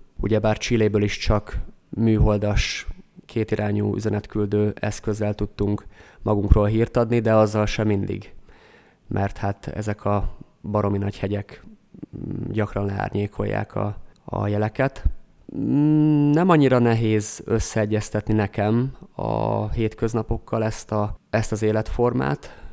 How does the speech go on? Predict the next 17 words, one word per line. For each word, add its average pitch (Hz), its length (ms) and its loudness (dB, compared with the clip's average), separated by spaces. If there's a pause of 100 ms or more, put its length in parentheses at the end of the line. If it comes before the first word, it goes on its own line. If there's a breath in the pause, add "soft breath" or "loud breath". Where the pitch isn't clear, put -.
(280 loud breath)
főleg 110 360 2
így 107 140 0
ennyi 107 240 2
év 107 240 0
után, 151 480 0 (100)
de 117 260 2
például 123 720 4 (180)
az 113 220 0
egyetemválasztásnál 123 920 2
nekem 117 300 0
Eger 113 200 2
azért 107 340 -2
is - 140 -8
volt 101 200 -2
nagyon 101 240 -2
szimpatikus, 113 760 -4
mert 98 480 -4